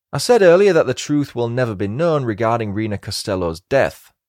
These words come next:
The same applies for all of Fred and Rosa's victims. The first reason for that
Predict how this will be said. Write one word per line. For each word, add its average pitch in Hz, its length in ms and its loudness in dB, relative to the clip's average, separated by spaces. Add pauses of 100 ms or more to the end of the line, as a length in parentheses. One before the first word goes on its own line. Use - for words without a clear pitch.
(220)
The 95 60 -12
same 120 240 -4
applies 92 540 -4
for 87 220 -4
all 120 340 2
of - 80 -4
Fred 95 220 -8
and 90 120 -8
Rosa's 85 360 -10
victims. 90 640 -10 (680)
The 120 80 -10
first 233 340 2
reason 104 280 -2
for 87 180 -10
that 101 260 0